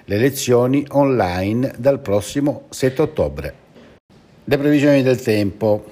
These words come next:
prima di salutarci. Sarà un weekend incerto sulla Toscana per le correnti umide occidentali che procedono all'arrivo di una perturbazione atlantica.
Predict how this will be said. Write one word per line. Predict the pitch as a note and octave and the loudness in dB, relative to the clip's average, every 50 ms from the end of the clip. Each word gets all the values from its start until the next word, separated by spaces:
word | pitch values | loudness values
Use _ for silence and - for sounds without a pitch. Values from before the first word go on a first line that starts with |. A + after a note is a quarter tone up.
| - - | -20 -16
prima | - G#2 G#2+ G#2 G2+ G2+ G2 | -8 -4 -2 -2 0 0 0
di | F2+ G2+ G2+ G2+ G2+ G2+ - | 0 0 -2 -2 -2 -4 -10
salutarci. | - - G2+ F#2+ F#2+ F#2+ F2+ G2 F2+ F2+ F2+ F2 - - - - F#2 | -10 -8 -4 -4 -2 -2 0 0 0 0 -2 -4 -4 -6 -6 -6 -6
Sarà | E2+ - A2 G#2+ A2+ | -4 -2 -2 0 2
un | A2+ A2+ | 2 2
weekend | A2+ A2 G#2 - A#2+ A2+ A2+ G2+ G#2+ | 0 0 0 0 0 0 0 0 0
incerto | A2 G#2 F#2+ - A#2 G#2 G2 F#2 - - G#2 | 0 -2 0 0 2 2 2 0 -2 -4 -6
sulla | F#2 - G2 G2 F#2 | -6 -4 -2 -4 -2
Toscana | - F#2+ F#2 - - G#2 G2 F#2+ F2+ F#2 F#2+ | -2 -6 -8 -4 -2 -2 -2 -2 -2 -2 -4
per | F#2 - - G2 F#2+ F#2 | -4 -2 0 0 0 0
le | F#2 F#2+ F#2+ F#2+ G2 | 0 -2 -2 0 -2
correnti | F2+ - G2+ F#2+ F2+ G#2 G#2 G2+ G2 - G2+ | -2 -2 -2 0 0 0 -2 -2 -4 -4 -4
umide | G2+ G#2 G#2 G#2 G2+ G3 | -2 -2 0 0 0 0
occidentali | F#2+ - - A2 G2+ G2+ - - - A#2 A2+ A#2+ B2 A#2+ A#2 G2+ - | 0 -2 -2 -2 -2 -2 -2 -2 -2 -2 0 0 0 0 -2 -2 -4
che | - - G2 F2+ | -4 -4 -4 -4
procedono | - - F#2 F#2 - A2 A2 G#2+ G2 G2+ F#2+ F#2+ | -4 -4 -6 -6 -4 -4 -4 -2 -2 -2 -2 0
all'arrivo | F#2+ G2 F#2+ F2+ F#2 G#2+ A#2 A2+ G#2+ G2+ | 0 0 0 0 0 -2 -2 0 -2 -2
di | F2+ | -2
una | F#2+ F#2 F#2 E2 | -2 -4 -4 -4
perturbazione | F#2+ F2+ - - G2 F2+ F#2+ F2+ - - F#2 F#2+ | -4 -6 -6 -8 -6 -6 -6 -6 -6 -6 -6 -6
atlantica. | F2 - - F#2+ F2 F2 F2 E2 - F#2 E2 - F#2 | -6 -6 -6 -6 -4 -4 -6 -8 -10 -10 -8 -8 -8